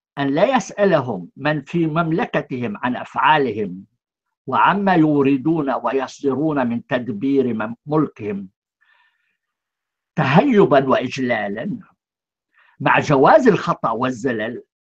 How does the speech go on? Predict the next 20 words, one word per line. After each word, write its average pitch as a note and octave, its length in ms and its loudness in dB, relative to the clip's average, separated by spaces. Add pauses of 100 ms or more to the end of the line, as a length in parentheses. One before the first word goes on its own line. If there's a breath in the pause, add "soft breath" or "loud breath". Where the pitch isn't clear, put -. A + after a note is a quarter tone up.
(520)
وأنواع B2+ 540 0
الفساد C#3+ 540 0
عليهم، G2+ 800 -4 (1040 soft breath)
كان G4 320 6
على G#3+ 500 6
ملك C4 400 -2
الملوك C#3 680 -2 (140)
ورب F3+ 480 0
الأرباب A2+ 800 -2
خالقهم B2+ 840 -8
ورازقهم D3+ 920 0 (680 soft breath)
أولى F3 600 6
بأن G#3 400 -2
لا C4+ 140 -2
يسأل A#3+ 400 -2
عن E3+ 240 4
أفعاله، B2+ 640 -4 (800 soft breath)
مع F#3 300 2
ما G3 160 0
علم A#3 800 0